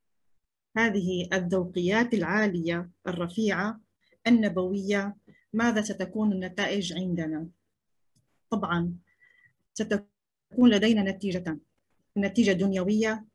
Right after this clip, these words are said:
والنتيجة ونتائج أخروية. النتيجة الدنيوية مرتبطة بالنية. ذكر الأخ الكريم قبل قليل قال: "هي، دعونا نربطها بالعقيدة". نعم،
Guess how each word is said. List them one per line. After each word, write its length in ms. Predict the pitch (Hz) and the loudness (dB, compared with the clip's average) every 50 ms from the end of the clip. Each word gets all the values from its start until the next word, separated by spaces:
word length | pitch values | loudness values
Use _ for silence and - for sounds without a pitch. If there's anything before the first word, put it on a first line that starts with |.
| _ _ _ _ - | _ _ _ _ -8
والنتيجة 840 | 190 190 190 190 180 180 220 220 214 196 214 208 208 208 - - - - | -4 -4 -2 -2 -2 -2 0 0 0 0 0 0 -2 -2 -4 -6 -6 -4
ونتائج 560 | 190 185 180 180 196 220 - 208 202 165 - - | -4 -4 -4 -2 0 0 0 2 0 -2 -2 -6
أخروية. 580 | - - 190 175 160 151 151 143 143 143 - _ _ _ _ _ _ _ - | -8 -6 -6 -4 -4 -4 -6 -6 -8 -10 -12 _ _ _ _ _ _ _ 0
النتيجة 420 | 202 208 202 190 - 277 247 247 | 0 0 0 0 0 2 4 4
الدنيوية 520 | 220 202 208 214 208 202 202 202 220 220 214 | 4 4 2 2 2 2 2 2 4 4 4
مرتبطة 840 | 202 190 185 - - 226 226 220 226 226 226 226 220 220 220 214 - | 2 2 0 -2 -4 -2 -2 -2 -2 -2 -2 -4 -4 -4 -4 -6 -4
بالنية. 760 | 180 190 196 196 190 185 190 202 202 185 170 170 156 147 - - _ _ _ _ _ _ - - - _ _ _ _ _ - | -2 0 0 0 0 2 2 2 2 2 0 -2 -4 -4 -8 -12 _ _ _ _ _ _ -20 -20 -20 _ _ _ _ _ -4
ذكر 420 | 208 208 226 208 196 160 - - - - | -2 -2 0 -2 -2 -2 -4 -6 -8 -6
الأخ 500 | 185 180 175 156 - - - 208 - - | -6 -6 -4 -6 -8 -10 -10 -10 -8 -8
الكريم 500 | 190 180 175 185 185 185 202 196 190 185 - | -8 -8 -6 -4 -2 -2 -2 -2 -4 -4 -6
قبل 480 | 190 180 170 175 175 175 170 - - - _ _ _ | -8 -6 -4 -4 -2 -2 -2 -4 -6 -10 _ _ _
قليل 460 | 190 185 190 208 220 226 226 220 220 - | -6 -2 -2 0 0 0 0 -2 -4 -2
قال: 460 | 208 208 208 208 214 220 226 233 233 - _ _ _ - - _ _ - | 0 2 4 4 4 2 0 -2 -4 -10 _ _ _ -20 -20 _ _ -2
"هي، 520 | 214 220 220 226 226 226 226 226 240 240 240 - _ _ _ _ _ _ _ _ _ _ _ - | 0 0 2 2 2 2 0 0 -2 -6 -8 -12 _ _ _ _ _ _ _ _ _ _ _ -14
دعونا 440 | 196 190 196 190 202 233 240 226 202 | -8 -4 -2 0 2 2 2 2 2
نربطها 880 | 196 196 190 185 190 240 240 247 240 220 208 233 233 233 233 233 233 226 | 0 0 -2 -4 -4 -4 -2 -2 -2 -2 0 0 0 0 0 0 0 -2
بالعقيدة". 880 | 196 175 190 202 196 202 175 190 190 190 - 214 196 185 170 175 175 | -2 -2 -4 -4 -2 -2 -4 -4 -4 -4 -4 -2 -2 -2 -2 -2 -2
نعم، 340 | 185 208 208 190 175 156 - | 0 0 0 0 -2 -4 -6